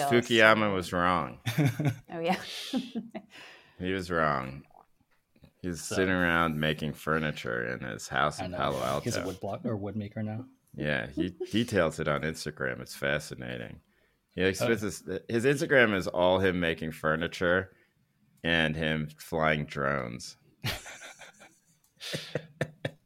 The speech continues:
Speaker 2: He seems to have a, quite a nice life,
Speaker 3: Yeah.
Speaker 2: honestly.
Speaker 3: There's been a, he has, like, a good agent or something. There's, like, these puff pieces about him these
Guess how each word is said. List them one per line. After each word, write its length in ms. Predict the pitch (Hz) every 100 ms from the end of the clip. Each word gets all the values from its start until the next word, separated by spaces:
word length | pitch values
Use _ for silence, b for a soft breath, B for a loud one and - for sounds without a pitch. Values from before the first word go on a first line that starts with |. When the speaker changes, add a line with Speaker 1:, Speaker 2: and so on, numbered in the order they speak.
| B 170 180 151 -
Speaker 2:
He 120 | 131
seems 300 | 131 185 143
to 120 | -
have 220 | 131 104 90
a, 60 |
quite 360 | 73 - 107 101
a 80 | 78
nice 340 | 82 80 -
life, 280 | 69 69 64
Speaker 3:
Yeah. 100 | -
Speaker 2:
honestly. 600 | 55 60 - - 57 53 277
Speaker 3:
There's 160 | 120
been 140 | 330 220
a, 360 | 175 127 107 B B B B - -
he 120 | 139
has, 80 | 147
like, 100 | 147
a 140 | -
good 140 | - 120
agent 320 | 117 110 92
or 80 | 95
something. 380 | - 104 - 104
There's, 140 | 107
like, 120 | 113
these 220 | 110 98
puff 280 | - - 117
pieces 300 | 98 - 95
about 240 | 95 98 101
him 220 | 104 104
these 180 | 98